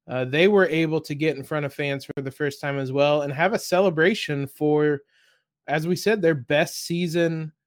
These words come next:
ever in program history. That's not even a debate. It was a hundred percent their best season ever last year. They get to the Elite Eight.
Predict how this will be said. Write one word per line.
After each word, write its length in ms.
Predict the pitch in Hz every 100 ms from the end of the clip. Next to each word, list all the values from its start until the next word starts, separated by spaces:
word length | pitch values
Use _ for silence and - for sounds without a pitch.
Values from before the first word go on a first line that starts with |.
| _ _ _ _ -
ever 400 | 175 190 120 127 -
in 160 | 139
program 380 | 143 175 170 170
history. 400 | 143 180 - 131
That's 240 | 135 175 208
not 100 | 190
even 180 | 165
a 120 | 143 127
debate. 480 | 127 135 170 127 -
It 80 | 139
was 140 | 151
a 80 | 139
hundred 260 | 156 185
percent 300 | 185 160 175 -
their 160 | 147
best 280 | 135 143 -
season 300 | 160 143 139
ever 280 | 117 151 170
last 320 | 160 156 -
year. 160 | 156 156
They 120 | 147
get 200 | 147 202
to 100 | -
the 120 | 180
Elite 260 | 170 156 156
Eight. 340 | 147 147 143